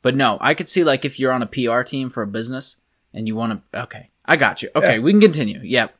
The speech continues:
Speaker 2: Okay, so no, no, it's no problem. It's a perfectly good, uh, se-, uh, sort of sideline there. Um, so anyway, where was I? Oh yeah, ethics of machine learning. So, uh, biased data, you know, you have to be really careful with that. I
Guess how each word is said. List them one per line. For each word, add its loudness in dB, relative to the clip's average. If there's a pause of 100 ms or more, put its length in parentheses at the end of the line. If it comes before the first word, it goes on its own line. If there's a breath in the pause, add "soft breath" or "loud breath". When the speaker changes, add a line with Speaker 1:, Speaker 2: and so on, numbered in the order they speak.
(100)
Speaker 2:
Okay, 6
so 6
no, 8
no, 6
it's -2
no 0
problem. 2
It's -10
a -4
perfectly -4
good, -2
uh, 0
se-, -6 (100)
uh, 4 (160)
sort -8
of -6
sideline 4
there. -2 (240 loud breath)
Um, 4 (640)
so 8
anyway, 4 (160)
where -2
was 4
I? 4
Oh 10
yeah, 8
ethics 0
of -6
machine -4
learning. -8
So, 2 (300 loud breath)
uh, 4
biased 2
data, 2
you -2
know, 2
you -2
have -2
to -2
be -8 (220)
really 4
careful 4
with 2
that. 4
I 2